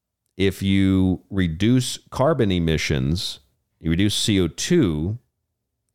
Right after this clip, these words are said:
then that's going to affect other atmospheric compounds and chemicals like N O Xs. So what happens is a drop in emissions doesn't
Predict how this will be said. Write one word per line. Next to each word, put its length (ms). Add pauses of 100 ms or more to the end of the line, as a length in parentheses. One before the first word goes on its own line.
(500)
then 340
that's 260
going 180
to 80
affect 380
other 420
atmospheric 560
compounds 560
and 100
chemicals 600
like 300 (200)
N 140
O 120
Xs. 580 (1600)
So 640 (400)
what 200
happens 460
is 500 (1120)
a 80
drop 260
in 80
emissions 560
doesn't 440